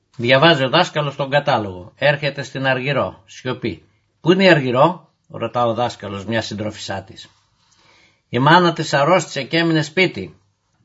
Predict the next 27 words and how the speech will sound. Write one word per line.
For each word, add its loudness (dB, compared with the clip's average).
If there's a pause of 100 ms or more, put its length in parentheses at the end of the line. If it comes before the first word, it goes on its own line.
(220)
Βαριά -2
καρδιά -2 (240)
που -12
την -8
έπαιρνα -2
μαζί -2
μου -2
γυρίζοντας -2
σπίτι -4
το 0
μεσημέρι -2
εκείνο. -8 (920)
Τι 0
να 4
κάνω, 0
πού -2
να 2
πάω 4
να -2
βραδιάσει -2
γρήγορα, -4 (100)
να -4
ξημερώσει. 0 (1500)
Ξημερώνει, 2
ξαναπηγαίνω -2
στο -12
σχολείο. -16